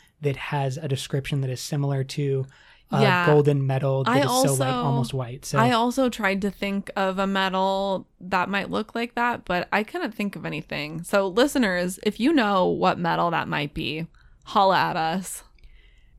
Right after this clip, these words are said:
Speaker 1: A lot of these are questions, of course, that don't have answers 'cause this is the end of the book. So there's no more
Speaker 2: <laughs>
Speaker 1: information that we can give you. Um, and it's really just the questions that exist out there leading into Rhythm of War.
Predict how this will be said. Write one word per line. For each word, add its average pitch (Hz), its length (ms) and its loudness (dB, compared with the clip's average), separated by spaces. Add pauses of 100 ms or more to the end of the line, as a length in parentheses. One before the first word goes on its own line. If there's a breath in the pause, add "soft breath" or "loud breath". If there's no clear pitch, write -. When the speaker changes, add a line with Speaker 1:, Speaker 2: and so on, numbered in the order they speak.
(360)
Speaker 1:
A 151 100 4
lot 156 200 6
of 175 100 2
these 185 180 4
are 170 60 2
questions, 135 600 -4
of 131 100 -8
course, 135 240 -2
that 135 220 -6
don't 139 180 0
have 139 160 -2
answers 135 400 -4
'cause 123 160 -8
this 123 140 -8
is 131 80 -6
the 151 200 -4
end 160 240 4
of 143 100 -2
the 147 60 4
book. 139 280 -2
So 143 140 -4
there's 139 220 -2
no 156 160 4
more 156 220 4
Speaker 2:
<laughs> 170 140 2
Speaker 1:
information 151 640 2
that 139 160 -4
we 143 100 -2
can 135 280 -2
give 143 280 0
you. 127 360 -4 (340 loud breath)
Um, 139 360 0
and 143 140 -2
it's 135 240 -4
really 143 300 -2
just 135 280 -6
the 135 80 -6
questions 131 720 -6
that 131 120 -6
exist 127 480 -6
out 139 260 -6
there 127 180 -6
leading 127 320 -6
into 127 280 -8
Rhythm 123 320 -6
of 123 120 -12
War. 135 380 -4